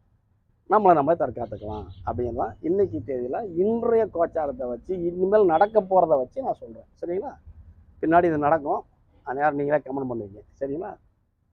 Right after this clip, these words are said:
ஆஹ், இப்படிப்பட்ட எளிய ஜோட முறையா இருக்கிற நமது அட்சலக்கண பദ്ധதி ஜோட முறையை கண்டுபிடிச்ச நமது ஆசிரியர் உயர்திரு புகழமூர்த்தி ஐயாவுக்கும்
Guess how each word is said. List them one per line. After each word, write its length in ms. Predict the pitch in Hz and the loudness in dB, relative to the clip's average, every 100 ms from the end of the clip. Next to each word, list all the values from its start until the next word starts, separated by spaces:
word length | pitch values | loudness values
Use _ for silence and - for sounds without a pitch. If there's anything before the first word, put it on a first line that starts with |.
| _ | _
ஆஹ், 120 | 147 | -4
இப்படிப்பட்ட 340 | 151 160 156 143 | -2 0 0 0
எளிய 300 | 147 175 214 | 0 2 4
ஜோட 260 | 196 160 160 | 4 4 2
முறையா 280 | 147 139 135 | 0 0 0
இருக்கிற 260 | 127 117 123 120 | -2 -4 -4 -4
நமது 400 | 110 131 170 220 220 | -6 -6 -2 4 4
அட்சலக்கண 480 | 156 - 170 156 151 | 4 -2 -4 -4 -8
பദ്ധதி 300 | 143 143 156 | -8 -10 -10
ஜோட 240 | 143 151 151 | -8 -6 -4
முறையை 400 | 139 147 180 185 | 0 2 4 2
கண்டுபிடிச்ச 480 | 143 143 127 123 131 123 107 | -2 -10 -10 -12 -10 -10 -12
நமது 320 | 110 131 185 202 | -12 -2 2 6
ஆசிரியர் 440 | 185 175 175 170 | 6 4 0 -2
உயர்திரு 300 | 151 147 147 | -2 -8 -10
புகழமூர்த்தி 460 | 135 135 139 127 120 | -10 -10 -10 -12 -12
ஐயாவுக்கும் 500 | 117 113 107 123 113 | -14 -14 -14 -12 -12